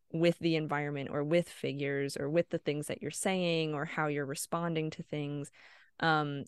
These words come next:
and so it'd be really fun to go deeper into, like, how that symbolically shows up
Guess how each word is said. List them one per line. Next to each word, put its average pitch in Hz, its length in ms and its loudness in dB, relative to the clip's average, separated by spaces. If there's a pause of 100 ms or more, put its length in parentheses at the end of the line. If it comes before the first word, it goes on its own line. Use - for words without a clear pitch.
and 170 140 2
so 185 100 4
it'd 165 140 4
be 160 120 4
really 175 240 6
fun 151 500 -2
to 151 560 0 (520)
go 156 340 6
deeper 156 400 0
into, 147 560 -4
like, 139 400 -6 (260)
how 160 280 2
that 151 180 0
symbolically 147 680 -2
shows - 340 -4
up 113 180 -4